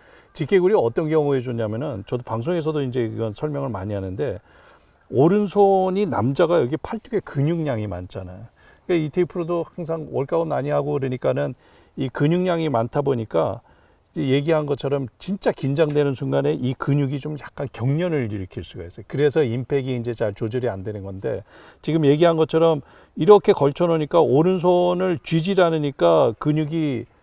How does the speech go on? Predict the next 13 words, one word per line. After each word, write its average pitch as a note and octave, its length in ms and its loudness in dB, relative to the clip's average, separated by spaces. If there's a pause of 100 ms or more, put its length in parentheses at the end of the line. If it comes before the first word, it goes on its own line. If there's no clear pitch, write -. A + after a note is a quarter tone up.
(340)
이 C3 400 -4
경직이 F3 500 -2
잘 A#2 160 -4
안 A2 220 -6
되는 A2 200 -4
거죠. F#2 220 -10
근육을 E3 380 -2
완전히 C3 360 0
풀어놓은 G#3+ 460 -2
상태에서 B2+ 540 -2
이제 A2+ 160 -4
수록하는 A#2 560 -6
거고 G2 400 -8